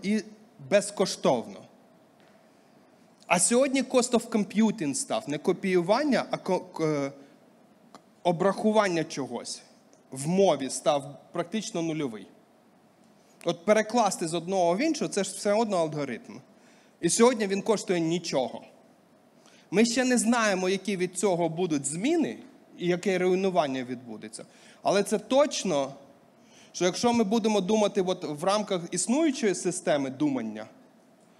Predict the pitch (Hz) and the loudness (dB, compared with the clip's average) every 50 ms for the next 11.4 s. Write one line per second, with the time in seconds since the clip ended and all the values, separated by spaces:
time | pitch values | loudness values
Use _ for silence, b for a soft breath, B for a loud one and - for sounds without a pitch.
0 | b b - 151 156 180 202 196 196 202 202 196 - 202 269 330 339 - - - | b b -6 0 4 4 4 4 4 2 0 0 4 4 4 4 4 2 0 -2
1 | 208 185 - - 160 156 160 175 196 214 202 196 202 202 180 160 - 139 117 - | -2 -2 -2 -2 -2 -2 -2 0 0 0 0 2 2 2 2 0 0 -4 -6 -6
2 | 127 131 151 196 202 - - 190 262 320 339 - - - 226 - - 165 156 - | -6 -2 0 0 0 0 2 2 4 4 4 2 0 -2 -2 -2 -2 -4 -2 -2
3 | - 196 175 - - 185 180 180 202 196 196 202 185 135 98 - - - - 135 | -2 -2 -2 -2 -2 -2 0 2 2 2 4 2 2 2 0 -2 -8 -8 -8 -6
4 | 147 185 180 185 190 180 - 220 214 190 165 - 170 - - 123 120 131 - B | -4 -2 -2 -2 -2 0 0 -2 -2 -2 -4 -4 -6 -6 -6 -6 -8 -8 -10 B
5 | B B B B B 165 190 240 330 339 - - 240 - - 165 151 156 190 226 | B B B B B 4 6 6 6 4 2 2 0 -2 -2 -2 -2 0 2 2
6 | 226 233 - - 175 202 226 196 233 240 233 254 285 294 285 226 180 - - 180 | 2 2 -2 -2 0 0 0 0 0 -2 0 0 -2 0 0 -2 -2 -2 -4 -6
7 | 160 - 190 175 160 185 202 185 - 185 170 160 165 170 170 180 180 165 165 139 | -4 -2 -4 -4 -2 -2 -6 -4 -4 -2 -2 0 0 0 0 0 0 0 0 -2
8 | 123 120 120 120 131 - - 139 117 107 - - 135 B B B B B B 151 | -2 -2 -4 -6 -6 -6 -2 -2 -2 -2 -2 -8 -14 B B B B B B 0
9 | 165 208 240 277 262 208 226 277 294 277 254 - 254 226 214 214 208 196 190 - | 2 2 4 2 2 2 2 2 2 0 0 0 0 2 2 2 2 0 -2 -2
10 | - 135 117 - 120 120 120 151 160 170 208 233 240 294 311 262 240 - 247 233 | -4 -6 -6 -6 -8 -8 -8 -6 -4 0 0 2 2 2 2 0 0 -2 -4 -4
11 | - - 320 339 349 311 196 170 | 0 2 2 2 2 2 0 0